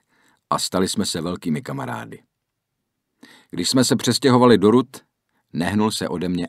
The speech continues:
ani na krok. Za války bylo Máchovo jezero podivnou končinou.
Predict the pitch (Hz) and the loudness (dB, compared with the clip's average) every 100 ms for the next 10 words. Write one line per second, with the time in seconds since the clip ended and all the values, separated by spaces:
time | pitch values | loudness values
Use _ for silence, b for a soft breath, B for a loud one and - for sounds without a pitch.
0 | - 80 80 73 - - - - - _ | -6 -6 -4 -6 -12 -18 -20 -20 -20 _
1 | _ _ _ _ _ _ _ _ _ _ | _ _ _ _ _ _ _ _ _ _
2 | _ _ _ _ _ _ b b b b | _ _ _ _ _ _ b b b b
3 | b - 110 117 156 160 123 98 107 92 | b 0 6 8 8 6 4 6 6 6
4 | 95 107 131 107 85 90 107 98 - 107 | 4 4 0 0 0 0 0 0 0 2
5 | 110 87 76 - 120 107 113 104 90 | 2 -2 -4 -8 -12 -12 -14 -16 -20